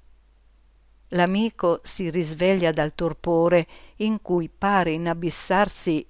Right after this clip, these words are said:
ogni giorno di più. Fa un gesto stanco con la mano e afferra il cibo che l'amico gli dà.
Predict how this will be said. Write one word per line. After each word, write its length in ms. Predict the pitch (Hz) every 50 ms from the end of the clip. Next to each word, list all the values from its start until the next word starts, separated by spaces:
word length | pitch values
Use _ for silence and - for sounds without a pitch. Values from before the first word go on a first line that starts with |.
| - -
ogni 380 | 185 202 220 220 208 196 180
giorno 420 | 156 170 180 190 196 196 185 160 156
di 140 | 160 165
più. 300 | 143 - 151 147 143 147 139 - _ - - - - - - - - - _
Fa 160 | - 175 170
un 100 | 175 180
gesto 360 | 175 180 190 185 - - 185 170
stanco 600 | - - - - 175 180 175 170 165 - 180 -
con 220 | - 185 175 170
la 120 | 165 156
mano 380 | 165 170 160 156 160 160 165 175
e 60 | 175
afferra 560 | 175 170 165 - - 196 196 202 202 190 185
il 120 | 180 175 160
cibo 420 | - - - 214 214 190 202 185 -
che 140 | - 190
l'amico 500 | 175 175 165 175 190 202 214 - - 175
gli 160 | 175 170 170 165
dà. 320 | 156 170 151 156 165 160